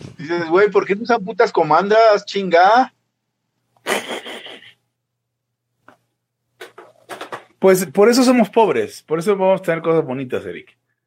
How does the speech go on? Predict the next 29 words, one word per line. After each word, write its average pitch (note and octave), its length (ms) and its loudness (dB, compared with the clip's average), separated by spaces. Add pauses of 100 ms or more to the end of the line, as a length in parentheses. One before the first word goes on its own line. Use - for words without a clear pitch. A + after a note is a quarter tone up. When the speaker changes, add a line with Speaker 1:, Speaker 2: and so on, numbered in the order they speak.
(240)
Speaker 2:
Porque B2 540 -2 (320)
hacemos C#3+ 380 -4
las C3+ 140 -4
cosas C#3+ 240 -2
a - 20 4
veces C3 180 0
de B2+ 80 0
la G2+ 120 0
peor A2 160 -2
manera. F#2+ 420 -6 (260)
Y C3+ 80 -6
no D#3+ 160 -2
quiero F#3 180 2
Speaker 1:
O - 20 4
sea, F#3 100 0
Speaker 2:
ser D#3 80 4
Speaker 1:
las D#3+ 100 0
Speaker 2:
como D#3 180 -4
Speaker 1:
putas A3 180 0
buenas, A#3+ 400 -2 (280)
las D#3+ 180 -2
putas A#3 280 0
buenas A3+ 320 0
prácticas, G#3 520 0
por D3 180 0
eso F3+ 140 0
se F3 140 0
llaman D#3+ 340 2
así. A#2+ 300 -8